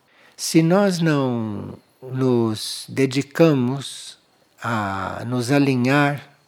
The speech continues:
com os mundos superiores, nos alinhar com a alma, nos alinhar com a mônada,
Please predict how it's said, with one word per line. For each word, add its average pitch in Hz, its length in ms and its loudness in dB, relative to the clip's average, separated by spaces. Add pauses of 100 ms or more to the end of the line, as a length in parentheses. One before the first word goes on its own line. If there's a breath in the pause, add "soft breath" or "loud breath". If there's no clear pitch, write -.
(200)
com 123 140 -8
os 120 120 -4
mundos 127 380 -4
superiores, 135 760 0
nos 120 220 -4
alinhar 120 540 0
com 120 120 -6
a 110 60 -2
alma, 123 580 -2 (140)
nos 120 180 -10
alinhar 120 460 0
com - 160 -6
a 113 80 0
mônada, 120 680 -2